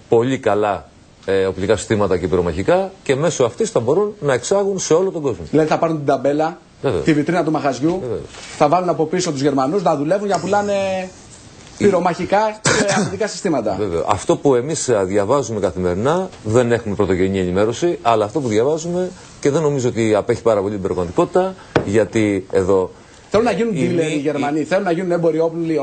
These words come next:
Speaker 2: όπλων στην πλάτη της Ελλάδας, στην πλάτη της ελληνικής αμυντικής βιομηχανίας.
Speaker 1: Ίσως να θέλουν να αποκτήσουν μία αμυντική βιομηχανία σε χαμηλό κόστος, που να μπορούν να εξάγουν σε όλο τον κόσμο μη συμβατικά προϊόντα.
Speaker 2: Κύριε Θεοχάρη, τα οικονομικά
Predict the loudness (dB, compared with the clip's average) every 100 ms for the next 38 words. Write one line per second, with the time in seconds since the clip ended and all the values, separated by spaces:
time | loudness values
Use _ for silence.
0 | 2 0 0 -2 -4 -10 -8 0 2 2
1 | 0 -2 0 2 0 -6 -10 -4 2 2
2 | 0 -2 0 0 -2 -2 -2 -2 0 0
3 | 0 0 0 -2 -6 -20 -20 -20 -4 0
4 | 2 2 2 2 2 2 0 0 0 0
5 | 0 0 2 2 0 -2 -2 0 2 0
6 | 0 0 0 0 -2 0 0 2 2 2
7 | 0 0 0 -2 0 -2 -2 -6 -18 -14
8 | -2 0 2 2 2 2 0 -2 -4 0
9 | 0 0 0 0 0 0 2 0 0 0
10 | 0 0 0 0 0 0 0 0 0 2
11 | 0 -2 -8 -12 -4 0 2 2 2 0
12 | 0 -2 -2 -2 -2 0 0 0